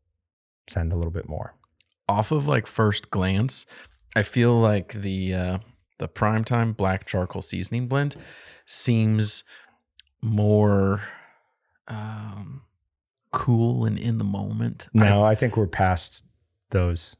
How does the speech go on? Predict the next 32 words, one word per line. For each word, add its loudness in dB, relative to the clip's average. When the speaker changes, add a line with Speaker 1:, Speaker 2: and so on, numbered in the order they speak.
Speaker 1:
I 4
think 2
Speaker 2:
You -6
think 0
so? -2
Speaker 1:
I 4
think 2
that 2
had 2
its -2
time, 2
and -2
I -2
think -6
we're, -4
people -4
are -2
done -6
with -8
it. -6
Speaker 2:
No. -6
I, 0
personally, 2
I'm 2
just, -4
I'm -2
probably -2
slow -2
and -2
behind -2
the -6
times. -2